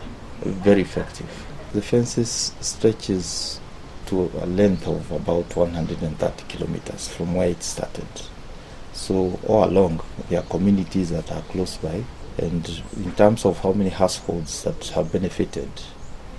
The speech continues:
we'll talk in general, like, close to a thousand households. There could even be more.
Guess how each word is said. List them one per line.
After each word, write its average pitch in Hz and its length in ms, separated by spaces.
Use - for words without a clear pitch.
we'll 87 180
talk - 300
in 82 160
general, 85 420
like, 80 280
close 101 200
to - 160
a 80 60
thousand 85 420
households. - 680
There 98 120
could 104 180
even 82 340
be 87 100
more. - 280